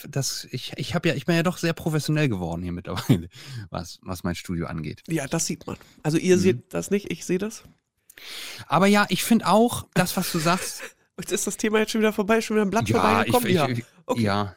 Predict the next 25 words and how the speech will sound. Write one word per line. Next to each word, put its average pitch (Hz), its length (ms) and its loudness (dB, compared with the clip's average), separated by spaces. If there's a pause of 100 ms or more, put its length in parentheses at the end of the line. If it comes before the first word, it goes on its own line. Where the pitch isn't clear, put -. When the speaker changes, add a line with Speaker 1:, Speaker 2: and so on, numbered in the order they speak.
(100)
Speaker 2:
Okay. - 120 -20 (500)
Speaker 1:
Ja, 156 160 6
genau, 190 340 6
so, 147 220 2
so 147 100 2
muss 175 180 2
man's 147 200 0
doch 131 120 0
Speaker 2:
<laughs> - 340 -6
Speaker 1:
dann 131 140 4
auch 117 120 2
machen. 120 260 0 (200)
Ich 143 120 4
hab 196 80 6
mir 185 60 4
das 156 120 2
Glas 139 220 0
Wasser 135 200 2
übrigens 110 240 0
dann 107 100 0
auch 98 100 -2
wieder 92 140 2
vollgefüllt, 92 680 -4
weil 80 220 -4 (120)
mit, 92 220 -4